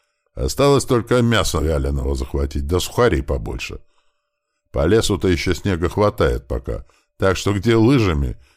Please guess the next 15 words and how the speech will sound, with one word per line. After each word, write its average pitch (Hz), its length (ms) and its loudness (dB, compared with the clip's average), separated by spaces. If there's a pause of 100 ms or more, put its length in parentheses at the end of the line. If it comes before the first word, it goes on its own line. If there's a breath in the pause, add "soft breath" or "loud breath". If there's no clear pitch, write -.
(180)
а 78 140 0
где 123 180 2
снегоступами 123 800 0
дня 104 220 0
за 95 120 0
четыре, 117 440 0
думаю, 98 340 0
должны 90 360 2
до 90 140 0
места - 320 -6
дойти». 60 440 -10 (1800)
«Ну 50 340 -12
ладно, 76 380 -2
коли 113 280 2
так», - 420 -2